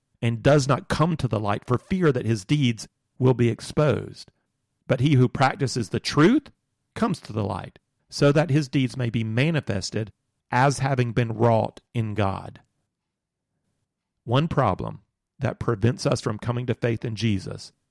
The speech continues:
is our lack of spiritual insight. That's not the problem we just read. This is the problem we've seen already in Nicodemus. His coming to Jesus seems to suggest that he wants to know truth about Jesus,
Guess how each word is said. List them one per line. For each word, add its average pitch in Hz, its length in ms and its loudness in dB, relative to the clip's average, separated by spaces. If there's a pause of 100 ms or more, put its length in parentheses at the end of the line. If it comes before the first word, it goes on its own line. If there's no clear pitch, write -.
(220)
is 110 160 -2
our 107 140 0
lack 98 280 0
of 113 120 -8
spiritual - 640 -4
insight. - 540 -2 (120)
That's 131 220 -2
not 135 160 -2
the 120 60 -4
problem 110 440 -4 (360)
we 117 100 -2
just 104 220 -4
read. 107 340 0
This 110 160 -6
is 131 80 -4
the - 100 -4
problem 107 300 -2
we've 101 140 -4
seen 107 260 -8
already 101 360 -4 (100)
in 107 100 -8
Nicodemus. 104 640 -6 (540)
His 123 220 -2
coming 151 340 0
to 113 100 0
Jesus 107 460 0
seems 120 240 -6
to - 100 -6
suggest - 480 -2 (300)
that 139 160 -6
he 123 160 -2
wants 117 480 -2
to 123 100 -2
know 117 220 0
truth 110 400 0
about - 280 -4
Jesus, 110 460 0